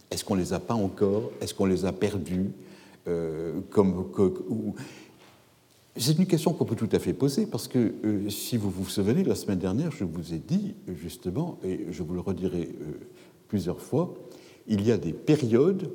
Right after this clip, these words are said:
où on fait attention aux prophéties et des périodes où on ne fait pas attention aux prophéties. À l'époque du royaume de Mésopotamie, vous allez le revoir, on ne fait pas attention aux prophéties.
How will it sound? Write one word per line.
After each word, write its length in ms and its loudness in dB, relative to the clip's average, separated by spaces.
où 80 4
on 80 4
fait 320 0
attention 640 2
aux 40 0
prophéties 720 0
et 80 -2
des 140 -2
périodes 640 0
où 80 0
on 40 2
ne 60 0
fait 160 -2
pas 200 0
attention 500 -4
aux 20 -10
prophéties. 560 -6
À 80 -2
l'époque 320 0
du 100 0
royaume 380 4
de 220 0
Mésopotamie, 840 2
vous 160 -4
allez 120 2
le 80 2
revoir, 340 2
on 80 2
ne 60 2
fait 160 -2
pas 220 2
attention 460 2
aux 40 -2
prophéties. 680 -4